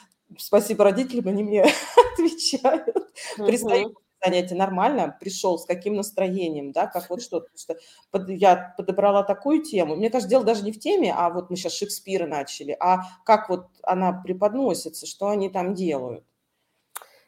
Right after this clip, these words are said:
Speaker 2: Я поняла, Ирина, про что все ваши проекты. Про вашу большую любовь к чтению, к книгам, и что вы хотите вот научить детей это тоже дело любить.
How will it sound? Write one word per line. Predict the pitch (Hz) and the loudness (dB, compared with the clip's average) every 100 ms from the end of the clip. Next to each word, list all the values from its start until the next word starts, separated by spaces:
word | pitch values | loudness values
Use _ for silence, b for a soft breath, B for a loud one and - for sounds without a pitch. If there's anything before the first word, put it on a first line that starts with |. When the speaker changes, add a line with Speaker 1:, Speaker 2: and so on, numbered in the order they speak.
| - | -4
Speaker 2:
Я | 190 226 | 0 0
поняла, | 220 202 208 190 | 0 -2 2 2
Ирина, | 170 165 | 0 -6
про | 156 160 | -8 -12
что | - 170 | -12 -12
все | - 160 | -10 -10
ваши | 156 156 - | -10 -14 -16
проекты. | 160 151 _ - - | -14 -14 _ -20 -6
Про | 190 180 | -2 4
вашу | 220 254 262 | 6 6 4
большую | 180 180 185 220 202 | -4 -4 -2 -2 -2
любовь | 180 170 170 | -2 -4 -6
к | - | -10
чтению, | - - 190 220 320 311 180 | -14 -10 -4 -2 0 0 0
к | 190 - | -4 -8
книгам, | 196 240 254 180 | -6 -4 -2 -2
и | |
что | 180 180 | -4 -10
вы | 202 | -10
хотите | 202 165 - 220 - | -6 -6 -8 -16 -14
вот | 165 165 | -14 -14
научить | 175 170 165 - 220 | -12 -14 -12 -14 -14
детей | 202 - 185 | -14 -14 -14
это | 190 | -14
тоже | 190 190 190 | -12 -12 -10
дело | 185 175 | -10 -8
любить. | 180 170 165 165 - | -8 -10 -10 -14 -16